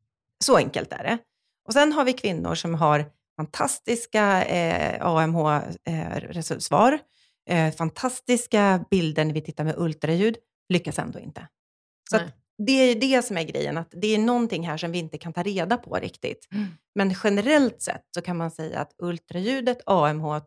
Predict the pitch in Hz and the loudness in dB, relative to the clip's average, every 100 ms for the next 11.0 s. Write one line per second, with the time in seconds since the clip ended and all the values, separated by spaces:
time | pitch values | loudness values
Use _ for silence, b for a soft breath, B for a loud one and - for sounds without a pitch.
0 | _ _ _ 175 175 160 - 156 156 160 | _ _ _ -4 -2 -4 -4 -4 -4 -8
1 | 165 160 160 151 156 - 185 180 175 - | -4 -4 -2 -4 -6 -2 -2 0 0 2
2 | 190 85 - - - _ _ 190 170 147 | 2 0 -4 -6 -12 _ _ -2 -2 -6
3 | _ - 165 165 _ - 180 165 160 151 | _ -14 -12 -12 _ 0 4 4 4 0
4 | 156 151 151 - 156 _ 170 - 190 175 | -2 -4 -6 -8 -10 _ -2 0 0 0
5 | 165 170 - B B B B B _ _ | 0 -2 -8 B B B B B _ _
6 | - 226 - 247 233 226 247 294 247 - | 0 0 2 2 4 2 4 4 2 -2
7 | - 160 180 170 147 165 151 202 233 _ | -4 0 2 0 -2 2 2 2 0 _
8 | - 180 170 190 185 175 139 139 160 - | -2 0 4 2 2 0 -2 -4 -8 -2
9 | 175 165 160 151 147 170 160 160 151 151 | -4 2 2 4 2 2 0 0 -2 0
10 | 170 175 180 196 165 139 151 151 151 175 | 0 0 0 -4 -4 -2 0 0 -4 -8